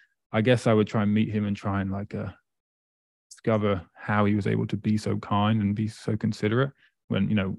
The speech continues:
everything that he went through. And there's some, there's some others, Winston Churchill.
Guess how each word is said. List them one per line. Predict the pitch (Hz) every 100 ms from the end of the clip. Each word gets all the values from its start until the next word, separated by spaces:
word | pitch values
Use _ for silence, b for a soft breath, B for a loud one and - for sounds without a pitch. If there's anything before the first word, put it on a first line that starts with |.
| -
everything | 117 110 110
that | 107
he | 101
went | 104 104 -
through. | - 147 - b b b _ -
And | 113 131
there's | 160 135
some, | 127 113 -
there's | 120
some | 113 107
others, | 107 110
Winston | 123 120 117
Churchill. | 104 107 107 127 123